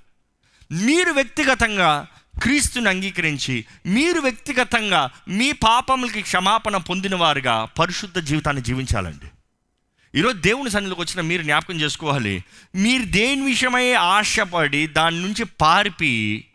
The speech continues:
అక్కడ నుంచి ఇంకా సమాధానం లేక విసిగిన జీవితంలో ఉంటే, దేవుడు అంటున్నాడు, "నాతో నువ్వు పెనుగులాడాలి మొదటగా." ఎందుకంటే దేవుని వాక్యంలో చూస్తానండి, ఏసావు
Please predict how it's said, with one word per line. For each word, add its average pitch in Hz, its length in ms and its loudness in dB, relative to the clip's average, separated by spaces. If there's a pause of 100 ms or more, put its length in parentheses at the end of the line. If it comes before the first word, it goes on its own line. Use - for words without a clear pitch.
(800)
అక్కడ 165 220 0
నుంచి 202 200 -6
ఇంకా 185 140 -4
సమాధానం 180 720 0
లేక 165 220 0
విసిగిన 151 440 -2
జీవితంలో 151 460 -4
ఉంటే, 131 180 -4
దేవుడు 151 260 -2
అంటున్నాడు, 131 500 -2 (720)
"నాతో 175 400 0
నువ్వు 170 160 -10
పెనుగులాడాలి 143 580 -2
మొదటగా." 98 440 -10 (1120)
ఎందుకంటే 220 240 2
దేవుని 226 280 2
వాక్యంలో 196 420 0
చూస్తానండి, 147 580 0 (340)
ఏసావు 262 720 4